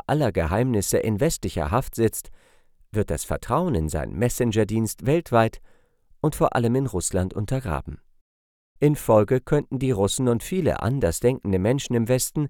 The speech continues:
eine wichtige Plattform zur Information und zum Meinungsaustausch für viele Jahre ersatzlos verlieren. Aus strategischer Sicht ist die Verhaftung des Telegram-Chefs eine äußerst zynische, aber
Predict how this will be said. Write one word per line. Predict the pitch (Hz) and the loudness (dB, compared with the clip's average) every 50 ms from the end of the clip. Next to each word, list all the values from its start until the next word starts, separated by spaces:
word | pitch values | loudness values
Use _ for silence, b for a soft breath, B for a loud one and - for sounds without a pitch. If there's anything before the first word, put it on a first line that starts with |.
| b b b b b b b b _ _ | b b b b b b b b _ _
eine | 131 139 143 143 135 117 | 0 2 2 0 0 0
wichtige | 104 95 - - - 123 - 135 123 | -2 -2 -2 -2 -4 -2 0 0 0
Plattform | - - - 98 - - - - 120 120 120 | 0 0 0 0 -2 -2 0 0 2 2 0
zur | - - 139 101 | 0 0 0 0
Information | 87 113 - 117 104 107 107 - - - 175 190 180 127 | 0 0 0 0 0 2 0 -2 -2 0 0 0 2 2
und | 90 82 - | 0 0 -2
zum | - 90 76 | -2 -2 -2
Meinungsaustausch | 76 80 98 120 120 120 113 - - - 117 117 113 - - - 120 120 120 - - b b b b b b b | 0 0 0 0 0 -2 -2 -4 -6 -4 -2 -2 -2 -2 -2 0 0 0 0 -4 -8 b b b b b b b
für | - 165 156 | 4 4 4
viele | - - - 113 104 101 117 | 4 2 0 2 4 4 2
Jahre | 120 107 - 76 73 76 - 90 - - | 2 2 0 -2 -2 -2 -4 -4 -4 -2
ersatzlos | - 127 127 - - 73 69 - - - 80 69 67 - - | -2 -2 -2 0 -2 -4 -4 -6 -6 -6 -6 -6 -6 -8 -6
verlieren. | - 104 104 107 104 82 - - - - - - _ _ _ _ _ _ _ _ _ _ _ _ | -4 -2 -2 -2 -4 -6 -8 -12 -14 -16 -18 -20 _ _ _ _ _ _ _ _ _ _ _ _
Aus | - 76 73 71 - - | -2 -2 -2 -2 -4 -8
strategischer | - - 78 - - 101 101 101 - 117 - - 135 | -6 -4 -6 -2 0 0 0 2 2 0 2 2 0
Sicht | 135 139 160 156 - - | 2 0 -2 -4 -4 -6
ist | 147 - - | -6 -2 -2
die | 175 - | -2 0
Verhaftung | - - 190 104 92 - - - 120 117 110 | 2 2 2 2 0 0 0 0 0 0 0
des | 113 113 - | -2 -6 -4
Telegram-Chefs | - - 95 78 85 85 - 98 101 - - 127 120 - - - b b b b b b b b b b b _ | -2 0 0 0 0 0 0 -2 -2 0 0 0 0 0 -2 -8 b b b b b b b b b b b _
eine | 127 131 131 135 131 - _ | 2 2 4 2 2 2 _
äußerst | - 147 170 160 - - 90 71 - - - - | 2 2 4 2 2 0 0 0 -2 -6 -8 -2
zynische, | - 160 165 151 143 135 - - 139 131 120 - - _ _ _ _ _ _ _ _ _ _ _ _ _ | 0 2 2 2 2 0 2 2 0 0 0 -4 -12 _ _ _ _ _ _ _ _ _ _ _ _ _
aber | - 139 147 160 160 | -2 0 0 0 -2